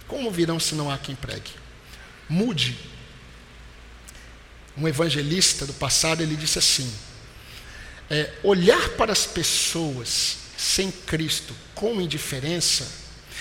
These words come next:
é o mesmo de você entrar num apartamento pegando fogo e a pessoa estando presa lá, você entrar, arrumar o quadro que tá caído e ir embora." E é verdade.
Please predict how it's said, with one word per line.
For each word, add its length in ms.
é 60
o 100
mesmo 420
de 80
você 460
entrar 500
num 300
apartamento 1000
pegando 420
fogo 540
e 60
a 40
pessoa 420
estando 260
presa 400
lá, 320
você 400
entrar, 600
arrumar 400
o 80
quadro 440
que 100
tá 160
caído 560
e 80
ir 40
embora." 360
E 60
é 40
verdade. 540